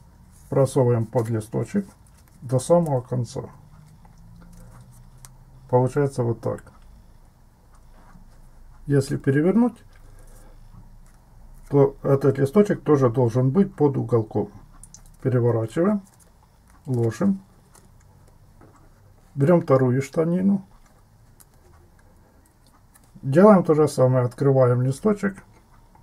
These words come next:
Придавливаем по бокам. Вот листочек открылся.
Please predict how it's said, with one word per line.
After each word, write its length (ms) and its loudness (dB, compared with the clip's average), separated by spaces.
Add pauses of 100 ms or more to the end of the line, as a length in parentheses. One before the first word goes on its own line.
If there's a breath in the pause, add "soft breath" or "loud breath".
(880)
Придавливаем 680 2
по 120 -2
бокам. 500 -2 (4000)
Вот 240 -6
листочек 540 -2
открылся. 600 -4